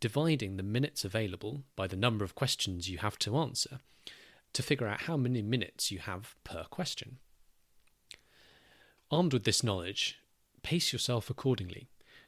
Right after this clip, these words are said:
Glance up at the clock regularly to regulate the speed at which you're working through the paper and keep yourself on track. For example, if you're taking a one-hour paper with fifty questions to answer,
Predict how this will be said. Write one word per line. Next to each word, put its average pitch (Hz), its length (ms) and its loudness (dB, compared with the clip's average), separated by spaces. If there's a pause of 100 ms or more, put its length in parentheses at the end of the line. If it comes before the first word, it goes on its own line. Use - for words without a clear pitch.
Glance 147 360 4
up 127 80 -2
at - 80 -8
the - 80 -6
clock - 320 -4
regularly 101 560 2
to - 100 -2
regulate 120 460 0
the 120 80 -4
speed 107 400 2
at 101 80 -4
which 104 200 -4
you're 110 80 0
working 107 360 0
through 90 180 -6
the 87 100 -6
paper 90 420 -6 (120)
and 107 160 -2
keep - 220 -6
yourself - 360 -6
on 127 140 -2
track. - 320 0 (600)
For - 160 2
example, 110 480 2 (100)
if - 160 0
you're 165 80 6
taking 135 340 4
a 101 60 4
one-hour 98 480 2
paper 95 420 -2
with 113 220 -4
fifty - 380 0
questions 101 440 0
to 117 140 -2
answer, 123 440 0